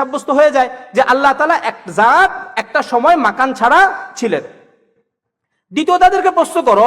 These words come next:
যে আল্লাহ তাআলার জাত মাকান, আরশ সৃষ্টির পূর্বে পরিপূর্ণ ছিলেন কিনা, খুব গুরুত্বপূর্ণ একটা জিনিস। যে সালাফিরা এখানে অনেকে অনেক ধরনের বক্তব্য দেয় যে আল্লাহ তাআলার জাত, সিফাত মাকান সৃষ্টির পূর্বে পরিপূর্ণ ছিলেন কিনা। যদি তারা এই কথা বলে যে হ্যাঁ,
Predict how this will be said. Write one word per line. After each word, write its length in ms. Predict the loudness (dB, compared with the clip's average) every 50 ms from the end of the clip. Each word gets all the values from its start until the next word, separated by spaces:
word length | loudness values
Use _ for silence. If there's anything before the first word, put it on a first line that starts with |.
| 2 2
যে 100 | 0 0 0 0
আল্লাহ 220 | 0 2 2 0 0
তাআলার 320 | 0 0 0 0 0 0 -2 0 2
জাত 400 | 4 6 6 6 6 6 4 2 0 -6 -14 -16 -20 -20 -20 -12 _ -2
মাকান, 680 | 0 2 2 2 2 4 4 6 6 6 4 2 0
আরশ 400 | 0 2 4 4 6 4 4 2
সৃষ্টির 520 | -2 -4 -4 -4 -4 -4 -2 -2 -2 -2 -2
পূর্বে 380 | -4 -4 -4 -2 0 2 2 2 2 2
পরিপূর্ণ 520 | 2 2 2 2 2 2 0 0 0 0 0
ছিলেন 300 | 0 0 0 0 0 -2
কিনা, 280 | -4 -8 -8 -8 -10 -6 -6
খুব 120 | -6 -4 -4
গুরুত্বপূর্ণ 460 | -2 -4 -4 -4 -4 -4 -4 -2 -2
একটা 200 | -2 -2 -2 -4
জিনিস। 300 | -2 -4 -4 -6 -6 -10 -14 -20 _ _ _ _ _
যে 100 | -2 0
সালাফিরা 360 | 0 2 0 0 0 -2 -2
এখানে 200 | -2 -2 -2 0
অনেকে 260 | 0 0 0 0 0 0
অনেক 160 | -2 0 -2
ধরনের 180 | -2 -2 -2
বক্তব্য 360 | -2 -4 -4 -6 -4 -4 -2 -2
দেয় 180 | -2 -4 -4 -6 -12 -20 -20 _ _ _ _
যে 300 | -2 0 2 2 0 -2 -6 -12 -20 -20 -8 _ -2
আল্লাহ 300 | 0 0 2 0 0 2
তাআলার 260 | 2 2 2 2 0
জাত, 720 | 0 0 2 4 4 4 4 2 0 -4 -12 -18 -18 -18
সিফাত 480 | -8 -6 -6 -4 0 0 2 2 2 0
মাকান 420 | 0 0 0 0 0 0 -2 -2 -2
সৃষ্টির 440 | -6 -10 -12 -8 -6 -6 -6 -4
পূর্বে 280 | -4 -6 -4 -2 -2 -2
পরিপূর্ণ 500 | 2 2 2 2 2 0 0 -2 -2 -2
ছিলেন 280 | -2 -2 -2 -2 -2 -4
কিনা। 220 | -6 -8 -10 -10 -12 -16 _ _ _
যদি 200 | -8 -8 -6 -4
তারা 200 | -2 0 0 0
এই 80 | 0 -2 -4
কথা 180 | -2 0 0
বলে 280 | 0 2 2 2 0 0
যে 160 | 0 -2 -2
হ্যাঁ, 280 | 0 0 2 0 0